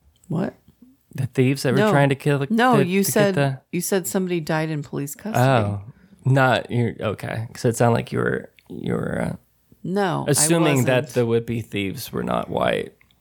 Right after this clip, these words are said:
Speaker 1: No.
Speaker 2: Are you sure?
Speaker 1: I was sure.
Speaker 2: Kitchen.
Speaker 1: Mm-hmm. You said,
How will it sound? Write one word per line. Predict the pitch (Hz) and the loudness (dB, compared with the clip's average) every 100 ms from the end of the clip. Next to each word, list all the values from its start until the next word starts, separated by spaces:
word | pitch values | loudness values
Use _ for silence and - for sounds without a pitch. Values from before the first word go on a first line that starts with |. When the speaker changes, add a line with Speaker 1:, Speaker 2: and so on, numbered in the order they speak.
| _ - | _ -4
Speaker 1:
No. | 156 143 135 117 139 - | -2 0 0 -2 -6 0
Speaker 2:
Are | 127 | 0
you | 135 | 2
sure? | 127 - - 127 127 _ _ _ | -2 -2 -2 -2 -6 _ _ _
Speaker 1:
I | - 165 | -4 -2
was | 147 151 151 139 - - - | 0 0 0 -2 -8 -10 -8
sure. | - 147 120 | -4 0 -2
Speaker 2:
Kitchen. | 131 127 143 107 139 - - - _ _ _ _ _ _ _ _ 247 | -2 0 0 2 0 -2 -18 -20 _ _ _ _ _ _ _ _ -6
Speaker 1:
Mm-hmm. | 165 156 226 233 240 - 240 - - - - 226 | -4 0 0 0 -2 0 -4 -4 -10 -14 -10 -6
You | 165 | -2
said, | 185 165 | 0 0